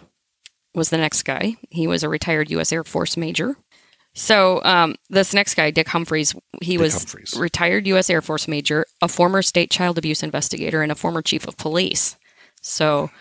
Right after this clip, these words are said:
Speaker 1: that was a risky one to, to choose. On
Speaker 2: Yeah.
Speaker 1: September eleventh, nineteen ninety, he disappeared after picking up what he saw as this blonde female hitchhiker. Um, the following evening, his body was found off the highway.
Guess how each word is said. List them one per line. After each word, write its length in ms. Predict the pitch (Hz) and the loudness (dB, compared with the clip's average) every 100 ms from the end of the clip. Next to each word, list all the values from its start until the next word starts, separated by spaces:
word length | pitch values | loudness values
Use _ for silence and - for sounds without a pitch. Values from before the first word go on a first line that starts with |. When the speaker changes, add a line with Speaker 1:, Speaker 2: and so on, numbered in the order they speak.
| - _ _ - | -20 _ _ 0
Speaker 1:
that 140 | 175 | 2
was 100 | 185 | 4
a 60 | 147 | 4
risky 360 | 143 - 151 143 | 4 2 -2 0
one 220 | 165 147 | 0 0
to, 220 | 147 147 147 _ _ | 0 -2 -6 _ _
to 80 | - | -4
choose. 340 | - 160 151 - - - - | -2 0 0 -4 -14 -20 0
On 100 | 165 | 2
Speaker 2:
Yeah. 60 | 202 | 4
Speaker 1:
September 400 | 202 190 185 175 | 2 2 4 4
eleventh, 420 | 156 202 175 - | 4 2 2 0
nineteen 300 | 147 139 143 | -2 -2 -4
ninety, 480 | 135 - - 208 - - - - - | -4 -4 -6 -6 -8 -20 -20 -20 -8
he 180 | - 208 | 0 2
disappeared 540 | 165 147 151 151 147 | 4 2 0 0 2
after 240 | 143 - - | 2 0 -2
picking 360 | 170 156 143 | -2 0 0
up 160 | 143 151 _ _ _ _ _ - | 0 -4 _ _ _ _ _ 0
what 240 | 160 151 _ | 2 2 _
he 240 | - 160 | -4 0
saw 220 | 143 - 143 | 2 2 2
as 140 | 151 | 2
this 120 | 147 | -2
blonde 280 | - 139 139 | 0 -2 -2
female 280 | - 135 143 | -4 -4 -2
hitchhiker. 580 | 185 - 135 135 139 147 - - _ _ _ - - | 0 0 0 0 -4 -4 -8 -20 _ _ _ -10 0
Um, 400 | 156 151 147 - | 2 2 0 -2
the 100 | 175 | 0
following 320 | 185 165 151 | 2 4 4
evening, 300 | 127 156 151 | 2 2 4
his 180 | 165 151 | 4 4
body 220 | 147 139 | 2 2
was 140 | 139 | -2
found 280 | - 156 147 | -2 0 0
off 120 | 143 | -2
the 80 | - | -4
highway. 560 | - 156 139 - - | -2 0 0 -2 -4